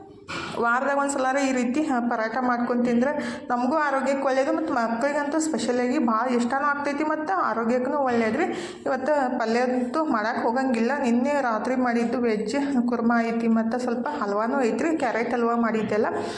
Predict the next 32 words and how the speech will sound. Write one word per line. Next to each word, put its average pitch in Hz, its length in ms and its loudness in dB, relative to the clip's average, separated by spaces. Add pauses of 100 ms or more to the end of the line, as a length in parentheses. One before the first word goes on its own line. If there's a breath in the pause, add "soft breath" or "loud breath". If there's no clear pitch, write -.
(340 loud breath)
ಇದಂತೂ 254 360 0
ಹಲ್ವಾ 233 260 0
ಇಷ್ಟು 233 280 0
ಇಷ್ಟ 254 280 -2
ಆಗೈತಲ್ರಿ. 247 480 0
ಮತ್ತು 233 260 0
ನನ್ನ 262 240 0
ಮಗಳು 247 340 2 (300 loud breath)
ಇವತ್ತು 233 600 0
ಮಾಡಿಕೊಡು 240 460 0
ಅಂತ, 247 220 2 (280)
ಆ, 220 180 0
ಗಂಟು 226 340 0
ಬಿದ್ದಾವ. 240 240 0
ಅಂದ್ರೆ 311 280 2
ರವಿವಾರ 226 320 0 (100)
ಕ್ಯಾರೆಟ್ 233 400 0
ತಂದಿನಲ್ರಿ, 240 480 2
ಇವತ್ತು 240 260 0
ಮಾಡಿಕೊಡು 226 400 0
ಮಮ್ಮಿ 233 240 4
ಅಂತ 240 180 2
ಕೇಳಾಕತ್ತಾಳು. 240 880 -2 (340 loud breath)
ಆ, 208 140 0
ಮಾಡ್ಬೇಕ್ರಿ, 247 600 0
ನೋಡ್ಬೇಕು 226 380 2
ಸಂಜಿಕ. 214 500 -2
ಆ, 262 300 0
ಭಾಳ 226 580 0
ಕೇಳ್ಬಿಟ್ರೆ 233 600 0
ಮಾಡ್ಬೇಕಂತ 233 600 0
ಅಂದ್ಕೊಂಡಿದ್ದೀನಿ. 226 720 0